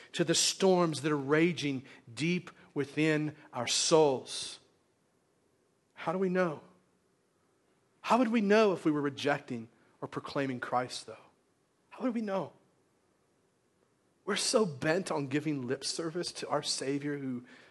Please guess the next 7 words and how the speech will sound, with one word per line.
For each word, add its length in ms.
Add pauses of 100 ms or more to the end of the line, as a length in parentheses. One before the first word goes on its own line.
(120)
died 380
on 140
a 40
cross 680 (1040)
for 160
our 100
sins. 600